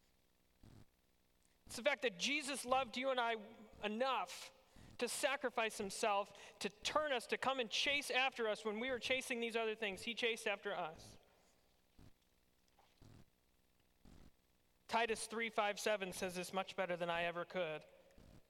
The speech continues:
It says, "He saved us, not because of works done by us in righteousness, but according to his own mercy, by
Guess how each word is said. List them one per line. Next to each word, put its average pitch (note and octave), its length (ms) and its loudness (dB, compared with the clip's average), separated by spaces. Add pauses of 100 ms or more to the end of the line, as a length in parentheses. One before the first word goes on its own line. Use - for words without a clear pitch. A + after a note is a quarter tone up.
(1800)
It - 60 -16
says, G#3 160 -2
"He B3 140 2
saved G#3 440 0
us, C#3+ 380 -4 (600)
not G3 460 0
because G#3 400 0
of D#3+ 180 -6
works G#3+ 520 0
done G#3+ 240 2
by G#3+ 180 2
us F#3+ 300 0
in E3+ 180 -4
righteousness, F3+ 800 -4 (2000)
but F#3 100 0
according G#3+ 400 0
to A3 160 -4
his F#3+ 240 -2
own F#3 400 0 (920)
mercy, D3+ 600 -4 (760)
by G#3+ 540 2